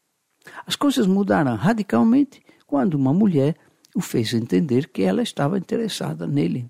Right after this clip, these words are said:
estava afim dele. Ele nunca havia imaginado que alguém o colocasse no centro de suas atenções. Sua vida chata e cinza, até aquele momento, mudou radicalmente de cor, de tom. Ele se vestia com mais bom gosto,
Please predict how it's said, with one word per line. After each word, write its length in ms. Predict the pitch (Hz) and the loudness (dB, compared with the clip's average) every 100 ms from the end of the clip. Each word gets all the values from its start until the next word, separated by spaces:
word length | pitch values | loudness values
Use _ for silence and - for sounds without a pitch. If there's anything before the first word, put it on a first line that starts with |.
| _ | _
estava 220 | - - | -12 -10
afim 240 | - - 185 | -4 -2 0
dele. 320 | 147 156 147 _ _ _ _ _ _ _ _ _ _ | 0 -2 -6 _ _ _ _ _ _ _ _ _ _
Ele 160 | 302 254 | 0 2
nunca 220 | 262 180 | 2 2
havia 160 | 165 | 2
imaginado 560 | 170 160 165 147 143 151 | 2 2 2 2 0 0
que 80 | 127 | 0
alguém 400 | 123 117 120 113 | 0 0 0 -2
o 80 | 110 | -4
colocasse 580 | 123 117 - 117 - | -2 -4 -2 -4 -4
no 140 | 120 110 | -4 -2
centro 380 | - 160 156 113 | 2 2 0 -4
de 120 | 107 | -6
suas 320 | - 117 113 | -4 -6 -6
atenções. 840 | - 127 - - 208 170 - - - _ _ _ _ _ | -8 -8 -10 -10 -14 -20 -20 -20 -20 _ _ _ _ _
Sua 180 | 185 180 | 0 2
vida 440 | 156 156 147 123 | 2 2 2 0
chata 480 | - - 139 151 139 | -2 0 0 0 -4
e 60 | 123 | -4
cinza, 540 | - 147 165 165 190 - _ _ _ - | 0 2 2 0 -2 -4 _ _ _ -20
até 240 | 131 127 | -4 -2
aquele 240 | 120 123 123 | 0 0 2
momento, 520 | 123 127 175 - - _ _ | 4 4 2 -2 -16 _ _
mudou 480 | 214 208 170 165 - - | -2 2 2 0 -2 -10
radicalmente 880 | 117 131 131 139 113 127 151 - _ _ _ - | -6 -6 -2 0 2 2 0 -4 _ _ _ -14
de 100 | 131 | -8
cor, 400 | - 135 127 - _ _ | 2 2 2 -6 _ _
de 140 | 131 | -12
tom. 380 | - 123 131 123 - _ _ _ _ _ | -6 0 2 0 -4 _ _ _ _ _
Ele 200 | - 220 | -6 -4
se 140 | - 151 | -2 0
vestia 380 | 139 - 131 | 0 0 -2
com 120 | 113 110 | -4 -6
mais 180 | 113 | -6
bom 240 | 110 135 180 | -4 -2 2
gosto, 500 | 214 214 202 - | 4 4 2 -4